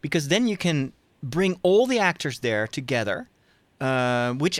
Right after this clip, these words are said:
I think is very important because there's such a gap between the existing movies and this, this new trilogy that probably in order to, uh, m-, make this work on the screen, you want,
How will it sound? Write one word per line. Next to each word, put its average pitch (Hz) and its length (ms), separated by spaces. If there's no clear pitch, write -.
I 175 80
think 190 220
is 151 120
very 143 240
important 147 280
because 135 180
there's 139 160
such - 280
a 147 40
gap 135 460
between 139 320
the 123 60
existing 135 480
movies 120 460
and 120 220
this, 120 340
this 113 320
new 143 280
trilogy 107 580
that 180 260
probably 220 720
in 151 160
order 160 320
to, 131 560
uh, 107 400
m-, - 380
make 135 260
this 147 200
work 143 300
on 110 180
the 98 60
screen, 196 480
you 131 160
want, 123 480